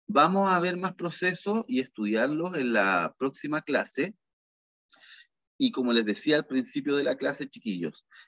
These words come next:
esto que estamos viendo es una maratón,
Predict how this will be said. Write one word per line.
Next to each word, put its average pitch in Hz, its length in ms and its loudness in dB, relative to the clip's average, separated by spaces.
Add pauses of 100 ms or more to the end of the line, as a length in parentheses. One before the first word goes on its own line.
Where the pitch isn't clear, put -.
(140)
esto 156 680 -4 (160)
que - 80 -18
estamos 95 400 -6
viendo 104 320 -2
es - 160 -8
una 101 160 -2
maratón, 98 800 0